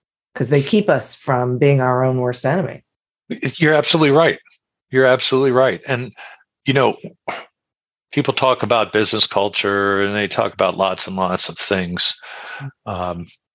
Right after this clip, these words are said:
Speaker 2: what I want for a culture in my business is where I can go to anybody in the organization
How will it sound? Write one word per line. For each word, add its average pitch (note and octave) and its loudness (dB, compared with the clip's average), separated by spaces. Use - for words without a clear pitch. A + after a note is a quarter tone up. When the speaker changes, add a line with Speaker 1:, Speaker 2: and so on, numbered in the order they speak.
Speaker 2:
what A2+ 0
I B2 2
want A#2 0
for G#2 2
a G2 2
culture G#2 -2
in F#2 -4
my F#2+ 0
business F#2 -2
is - -2
where F#2+ 2
I F#2 2
can F#2 -12
go F#2 -2
to F#2 0
anybody F#2 -2
in F2+ -4
the F2 -6
organization F2 -2